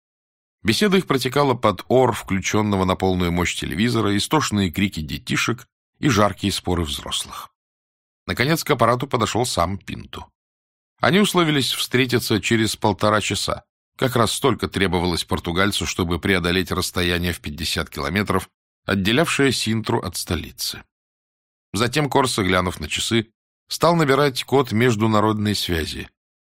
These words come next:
Нужно было переговорить с Варо Борхой, но того дома не оказалось.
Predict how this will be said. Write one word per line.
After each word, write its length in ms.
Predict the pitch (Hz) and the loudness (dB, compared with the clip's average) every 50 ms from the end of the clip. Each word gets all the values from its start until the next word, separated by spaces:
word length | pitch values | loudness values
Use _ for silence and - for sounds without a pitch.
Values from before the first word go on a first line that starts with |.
| _ _ | _ _
Нужно 340 | - - 123 123 117 123 135 | -2 2 2 2 4 4 2
было 260 | 131 117 113 117 117 | 4 4 4 4 4
переговорить 640 | 110 - 120 113 120 113 113 117 107 98 90 95 92 - | 2 2 2 2 2 2 4 4 4 4 2 0 -2 -2
с 100 | - - | -2 2
Варо 260 | 104 98 87 87 101 | 2 4 4 2 0
Борхой, 520 | 123 135 143 - - - - - - - _ _ _ _ _ _ _ _ _ - | -2 -2 -2 -4 -2 -4 -6 -8 -8 -12 _ _ _ _ _ _ _ _ _ -6
но 260 | 113 120 139 147 131 | 0 2 2 2 2
того 340 | 113 - - 113 101 110 123 | 0 0 0 2 2 2 2
дома 280 | 107 101 98 95 98 98 | 2 0 0 0 0 0
не 80 | 92 | 0
оказалось. 880 | 95 92 85 - 87 76 73 76 - - - - - - - - - | 0 -2 -2 -2 -6 -6 -6 -8 -12 -16 -16 -12 -10 -8 -8 -8 -10